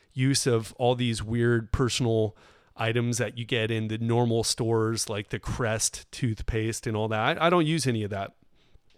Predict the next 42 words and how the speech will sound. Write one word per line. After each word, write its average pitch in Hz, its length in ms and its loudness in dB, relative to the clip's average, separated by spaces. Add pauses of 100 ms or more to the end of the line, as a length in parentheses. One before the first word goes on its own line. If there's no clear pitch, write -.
(320)
And 135 140 2
I've 131 120 2
been 131 140 2
doing 147 200 6
it 147 120 4
for 147 120 0
a 131 40 4
while, 139 300 4
but 147 200 -4
hey, 190 200 0
you 131 160 -2
know 127 140 2
what? 175 360 0 (300)
You 156 100 -8
can 190 160 -2
still 180 220 2
have 170 120 4
problems 180 520 2
even 160 180 0
if - 140 -2
you 151 60 -4
do 170 220 0
all 110 160 2
that. 101 220 -6 (500)
It's - 180 -2
more 160 160 4
of 139 80 2
a 143 40 6
long-term 139 800 6
approach 135 680 2 (960)
to 127 440 -2 (520)
reduce 143 600 0
your 127 460 2 (880)
chemical 143 540 0
exposure, 101 760 -4 (520)
to 135 100 -4
reduce 131 380 2
the 143 120 -2
toxins 147 600 -2
in 117 100 -2
your 110 140 0
environment. 113 600 -2